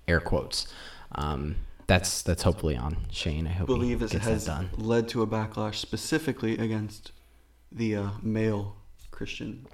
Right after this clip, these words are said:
Speaker 2: evangelical.
Speaker 1: Okay, uh, all right, guys. I, I can see things are getting heated right now. I, my, the balled fists are a bit much. Um, so I would just ask you to instead take a sip of our drink that we've got today.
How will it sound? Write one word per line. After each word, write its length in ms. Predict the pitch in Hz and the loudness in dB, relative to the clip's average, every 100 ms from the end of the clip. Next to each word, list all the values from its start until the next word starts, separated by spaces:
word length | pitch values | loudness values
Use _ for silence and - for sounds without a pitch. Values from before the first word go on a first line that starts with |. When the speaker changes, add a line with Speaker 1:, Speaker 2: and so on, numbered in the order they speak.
| - | -10
Speaker 2:
evangelical. 640 | 107 107 110 110 - - - - - - | -8 -8 -10 -12 -14 -14 -16 -16 -14 6
Speaker 1:
Okay, 200 | 117 110 - | 8 8 6
uh, 240 | 101 85 - - - - - | 6 6 2 0 0 0 2
all 80 | 135 | 6
right, 180 | 104 82 | 6 6
guys. 240 | 98 92 | 4 4
I, 180 | 69 98 - | 2 0 2
I 100 | 120 | 4
can 160 | 143 147 | 8 8
see 220 | - 143 | 10 8
things 280 | - 120 104 | 10 8 8
are 40 | |
getting 260 | 87 92 85 | 8 8 6
heated 340 | 80 92 87 87 | 6 6 6 6
right 180 | 85 | 4
now. 160 | 78 85 | 4 4
I, 280 | 85 76 85 - | 4 2 -2 0
my, 140 | 127 127 - 60 73 92 | 0 0 -6 -10 -8 2
the 120 | 123 | 4
balled 400 | 101 131 117 107 | 12 12 12 12
fists 480 | - 92 - - - | 6 6 6 4 6
are 120 | 90 | 8
a 60 | 85 | 8
bit 220 | 95 71 | 6 6
much. 480 | 85 92 - - - - - - - - | 6 6 4 0 -6 -14 -14 -14 -14 0
Um, 520 | 104 101 92 87 - - | 10 10 10 6 0 -4
so 520 | - 139 120 110 - - - - - 120 | 8 12 12 12 8 -6 -20 -20 6 12
I 120 | 175 | 12
would 100 | 196 | 12
just 180 | 143 - | 10 12
ask 300 | 95 87 - | 10 10 6
you 320 | 90 98 139 - | 4 4 0 0
to 140 | - 123 | 8 8
instead 600 | 196 - 156 120 117 - | 8 8 10 10 8 8
take 240 | 151 156 | 8 10
a 60 | 175 | 6
sip 260 | - 135 | 8 6
of 120 | 110 101 | 8 8
our 160 | 87 | 8
drink 360 | 85 107 110 95 | 8 6 6 6
that 120 | 85 | 4
we've 200 | 78 87 | 4 4
got 200 | 92 80 | 2 2
today. 280 | 98 92 90 | 4 4 4